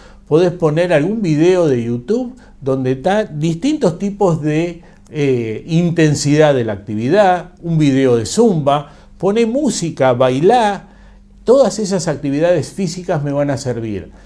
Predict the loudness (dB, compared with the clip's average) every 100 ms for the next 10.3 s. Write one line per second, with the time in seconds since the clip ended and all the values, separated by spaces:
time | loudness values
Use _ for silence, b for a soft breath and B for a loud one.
0 | B B -8 -2 -2 -2 -6 -8 -4 -4
1 | 0 2 0 0 -4 -4 -4 -6 B B
2 | -4 -2 -2 -4 -6 -6 -8 -6 -2 0
3 | 0 -2 -8 -10 -6 -4 -6 -8 -6 -4
4 | -4 -4 -6 -10 -8 -4 -4 -4 -4 -8
5 | B B B -4 -4 -2 -4 -2 -4 -2
6 | -4 -4 2 2 2 0 B B B -6
7 | -2 0 2 2 0 -2 -4 -4 -2 -2
8 | -2 -2 -2 -2 -4 -2 0 -2 -4 -4
9 | -2 -2 -4 -4 -4 -6 -8 -4 0 4
10 | 4 2 -4